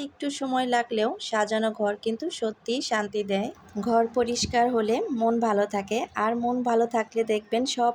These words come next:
কাজ করতে কিন্তু অনেক ভালো লাগে। আমার এই রুমটা যদিও ছোট,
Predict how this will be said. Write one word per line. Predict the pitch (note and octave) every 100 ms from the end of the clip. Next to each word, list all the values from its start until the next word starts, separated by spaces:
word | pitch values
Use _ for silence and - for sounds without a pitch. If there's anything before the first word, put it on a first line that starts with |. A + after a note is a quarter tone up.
| -
কাজ | A3+ A3+
করতে | - G#3+ A3
কিন্তু | G#3 G#3+ G#3 B3 B4+ - - - -
অনেক | G#3+ A3 A3+
ভালো | A3 G3+ G3
লাগে। | F#3+ F#3 G#3 - - - - -
আমার | A3+ B3
এই | C#4+ C#4
রুমটা | B3+ B3 A#3+ B3
যদিও | B3+ B3 B3 B3+ B3+
ছোট, | C#4 A#3+